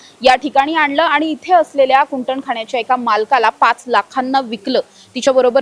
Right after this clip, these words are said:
तिची जी सहा वर्षांची मुलगी होती, तिला सुद्धा याच ठिकाणी विकण्यात आलं आणि गेल्या चार महिन्यांपासून या महिलेला याच ठिकाणी ठेवण्यात आलेलं होतं. तिला शरीर विक्री करायला सांगितली जात होती. अ, हजार दोन हजार रुपयांचे, अ, जे काही तिच्याकडून, अ, तिच्याकडे जे काही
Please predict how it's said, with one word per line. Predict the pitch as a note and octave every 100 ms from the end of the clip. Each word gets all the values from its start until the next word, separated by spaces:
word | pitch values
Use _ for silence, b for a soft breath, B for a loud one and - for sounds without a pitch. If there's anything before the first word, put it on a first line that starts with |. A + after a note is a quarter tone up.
| C4
तिची | B3 C4
जी | C#4
सहा | C#4+ B3+
वर्षांची | D4 D4 D#4 C#4+ D4+
मुलगी | C#4 B3
होती, | D4+ C4 B3+
तिला | - D4 D#4
सुद्धा | E4 C4 C4+
याच | C4+ A#3+ B3 -
ठिकाणी | C#4 B3 C4+
विकण्यात | A3+ A3+ B3+ C4+
आलं | B3 A#3+
आणि | A#3+
गेल्या | A3+ A#3+ A#3+
चार | - B3+ C4+
महिन्यांपासून | B3+ A#3+ B3+ D#4 D4+ C4 - B3 - B B B3+
या | C4+
महिलेला | C4+ C4+ D4 B3+
याच | C4+ B3 D4 -
ठिकाणी | D#4+ C#4+ C#4+
ठेवण्यात | C#4 C4 B3+ B3+
आलेलं | A#3+ A#3+
होतं. | B3+ A#3 C#4 C#4+
तिला | B3 B3+
शरीर | - B3 B3
विक्री | B3+ A#3+ C4+
करायला | C#4+ B3+ B3 C4
सांगितली | C#4+ B3+ A#3 C4 D4+ C#4+
जात | B3 A3+
होती. | A#3 B3 C#4+ B B B
अ, | A3 B3
हजार | C4 B3 E4+
दोन | D#4 D4+ D4+
हजार | B3+ C#4
रुपयांचे, | B3+ C4+ B3+ B3+ C#4+ C#4 D#4 b b
अ, | A3+ A#3+
जे | A#3 B3+
काही | C#4+ D4+
तिच्याकडून, | C#4+ C#4 C4 C4+ C#4 C#4+ - b -
अ, | A#3
तिच्याकडे | C4+ C4+ C#4+ D4
जे | C#4+
काही | E4